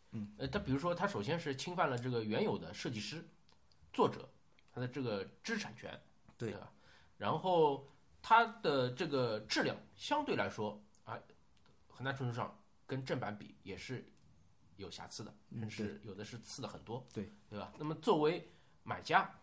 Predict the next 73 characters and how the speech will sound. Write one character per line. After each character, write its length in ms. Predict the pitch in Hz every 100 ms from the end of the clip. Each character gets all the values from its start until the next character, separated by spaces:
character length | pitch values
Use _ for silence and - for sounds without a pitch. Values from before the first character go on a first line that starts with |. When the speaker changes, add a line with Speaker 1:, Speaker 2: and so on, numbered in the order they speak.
| -
Speaker 2:
作 140 | 156
为 80 | 139
玩 180 | 131 -
家， 240 | 156 143 - -
你 240 | - 117 107
收 160 | 190
入 140 | 185 151
了 100 | 131
盗 160 | 160
版 160 | - 87
之 140 | 110
后， 260 | 110 101 - - - - -
你 300 | 107 90 - - -
时 180 | - 117
间 220 | 131 131 - - - - -
看 180 | -
得 60 | 104
长 180 | - 95
了， 80 | 101
有 80 |
的 100 | 95
是 120 | 127 131
一 60 |
目 140 | 120 117
了 100 | -
然 120 | -
的， 80 | - -
就 140 | 110
是 80 | 98
觉 140 | 85
得 80 | - - -
这 80 |
个 60 | 110
东 160 | 101 101
西 80 | 98
是 100 | 101
次 260 | - 120
的， 60 | - -
Speaker 1:
对。 160 | - 98 - -
Speaker 2:
对 100 | 92
吧？ 120 | 90 -
跟 180 | 113 107
正 140 | 135
版 100 | 82
的 80 | 82
是 120 | 98
完 120 | 104
全 140 | 120 107
不 60 |
能 120 | 98
比。 140 | - - -
那 80 | 117
其 180 | 123 151
实 100 | 185
你， 220 | 151 - - - - -
你 100 | -
买 120 | -
家 140 | -
你 100 | - 110
自 140 | 254
己 100 | 113
也 80 | 90
受 140 | -
到 60 | 95
了 40 | -
侵 160 | - 90
害。 160 | - - - - - -
那 80 | 101 - - - 139
唯 80 | 185
一 220 | 262 480
的 180 | 330 127
它 180 | - -
的 300 | 131 -